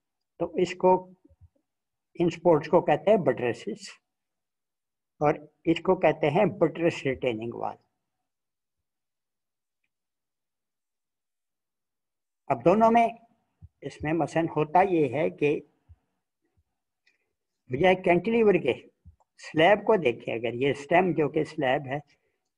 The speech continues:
इस सपोर्ट और इस सपोर्ट के दरमियान ऐसे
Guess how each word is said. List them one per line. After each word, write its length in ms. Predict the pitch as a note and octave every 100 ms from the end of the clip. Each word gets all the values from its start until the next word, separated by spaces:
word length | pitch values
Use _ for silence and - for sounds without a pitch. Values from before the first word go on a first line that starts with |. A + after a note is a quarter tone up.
| _
इस 260 | A#3+ A#3 -
सपोर्ट 580 | - F3+ F3 F#3+ F#3+ -
और 200 | D3+ D3+ G3
इस 180 | G3
सपोर्ट 300 | - F#3+ D#3+
के 120 | D#3+ D#3+
दरमियान 440 | D3+ D#3 D3+ - -
ऐसे 420 | C#3 - D3 -